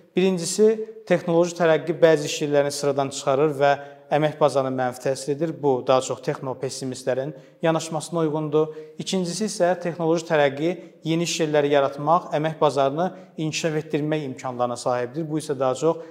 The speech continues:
texnooptimistlərin yanaşmasına, ə, aiddir. Və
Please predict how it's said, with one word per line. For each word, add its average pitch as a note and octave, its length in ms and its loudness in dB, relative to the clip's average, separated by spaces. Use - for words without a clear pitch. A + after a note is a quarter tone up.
texnooptimistlərin C#3 960 -2
yanaşmasına, C3 680 -4
ə, C3 120 4
aiddir. - 480 0
Və E3+ 160 8